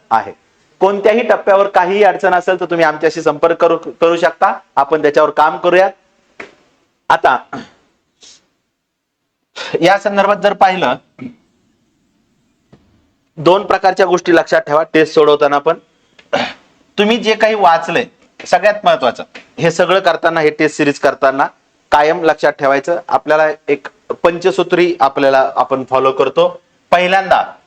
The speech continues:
कोणताही विषय घेतला तर पीवायक्यू पाहायचा.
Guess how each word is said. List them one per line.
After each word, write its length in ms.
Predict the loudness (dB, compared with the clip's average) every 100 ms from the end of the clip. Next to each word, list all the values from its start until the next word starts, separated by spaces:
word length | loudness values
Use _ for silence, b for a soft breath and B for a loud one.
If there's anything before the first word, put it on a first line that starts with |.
| _ _ _
कोणताही 480 | 0 0 0 0 -2
विषय 300 | -4 -2 -2
घेतला 400 | -2 0 0 0 -2
तर 40 | -8
पीवायक्यू 520 | -2 0 0 0 -2
पाहायचा. 320 | -2 -2 -6